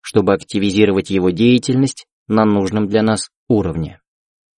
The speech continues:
Безусловно, он должен отражать в себе некоторые общие черты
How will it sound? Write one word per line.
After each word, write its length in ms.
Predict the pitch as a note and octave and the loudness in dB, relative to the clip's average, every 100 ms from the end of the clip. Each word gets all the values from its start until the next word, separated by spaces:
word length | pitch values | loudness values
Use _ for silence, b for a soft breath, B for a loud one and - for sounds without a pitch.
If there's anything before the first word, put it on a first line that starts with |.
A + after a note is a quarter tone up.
| - | -4
Безусловно, 840 | A2 A#2 C3 - G3 G3+ D#3 A2+ | 2 4 2 0 4 6 6 4
он 260 | - D3+ C#3 | 4 4 6
должен 400 | D3+ D#3+ C#3 C#3 | 8 6 6 2
отражать 540 | C#3 - C3 A#2+ D3 | 0 2 4 6 4
в 60 | - | 2
себе 260 | - B2 C3 | 0 4 6
некоторые 560 | C#3+ D3+ C#3 C3+ C3 - | 6 6 4 4 4 4
общие 420 | D3+ - - B2 | 2 2 0 0
черты 640 | - B2 G#2+ - D3+ D3+ | 0 -2 -2 0 2 2